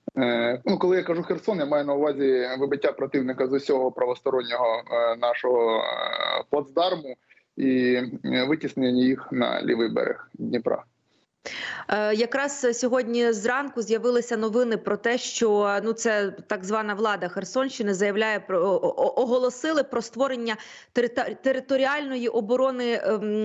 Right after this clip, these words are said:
Speaker 2: Херсону. А, а що це означає? Що вони будуть робити? Це п-, примусова мобілізація,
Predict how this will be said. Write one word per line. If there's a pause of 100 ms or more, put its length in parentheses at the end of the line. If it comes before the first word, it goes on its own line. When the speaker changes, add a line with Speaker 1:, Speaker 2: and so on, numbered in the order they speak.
Speaker 2:
Херсону. (300)
А, (100)
а
що
це
означає?
Що
вони
будуть
робити?
Це (180)
п-,
примусова
мобілізація,